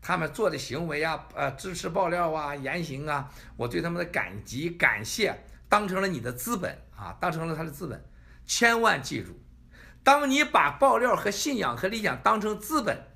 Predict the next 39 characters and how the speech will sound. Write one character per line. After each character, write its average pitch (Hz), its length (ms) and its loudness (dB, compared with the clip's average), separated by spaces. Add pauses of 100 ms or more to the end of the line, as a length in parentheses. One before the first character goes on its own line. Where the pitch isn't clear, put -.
(100)
拿 127 240 0
来 202 120 -2
做 196 140 -4
交 202 240 2
换 175 160 -2
的 120 120 -10
时 104 80 -12
候， 87 180 -12 (300)
你 127 160 -2
已 165 380 -4
经 113 240 -6
out - 320 -2
了。 - 80 -20 (1900)
没 226 320 6
有， 180 160 4 (540)
任 359 340 4
何 220 120 4
人 143 160 -2
改 90 160 -4
变 95 180 -8
不 82 60 -12
了， 76 160 -12
上 175 380 2
帝 269 140 -4
都 156 80 -2
改 90 200 -4
变 92 160 -10
不 73 80 -14
了， - 60 -16 (540)
因 147 140 -6
为 139 100 -4
这 160 240 -2
是 - 140 -8 (100)
老 147 180 0
百 95 320 -6
姓 277 320 -4
的 95 80 -8
力 107 160 -10
量、 69 200 -12